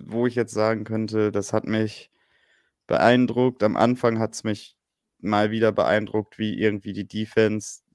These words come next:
noch das meiste versucht hat zu retten und irgendwann dann auch so das Gefühl hatte, auch die Jungs sagen sich für das Spiel, „Ach, fuck it.“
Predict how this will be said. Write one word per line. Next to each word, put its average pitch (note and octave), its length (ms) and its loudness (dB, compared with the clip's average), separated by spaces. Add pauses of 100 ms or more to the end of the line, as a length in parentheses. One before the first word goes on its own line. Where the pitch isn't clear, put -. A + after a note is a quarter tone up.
(120)
noch G2 160 -6
das G2 180 -4
meiste G2+ 400 0
versucht G#2 500 -2
hat C3+ 180 0
zu C3+ 140 -6
retten B2+ 380 -2 (520)
und G#2 240 -4
irgendwann G#2 460 2
dann G2+ 180 0
auch G2+ 380 2
so F#2 460 -2
das F#2 240 -2
Gefühl G#2 520 -2
hatte, G2 500 0 (280)
auch F#2+ 180 0
die G2+ 200 -6
Jungs F#2+ 300 -4
sagen F#2+ 280 0
sich F2+ 420 -6 (240)
für - 240 -2
das F#2 180 4
Spiel, - 360 -2
„Ach, F2+ 180 -2
fuck - 420 -6
it.“ F2 200 -6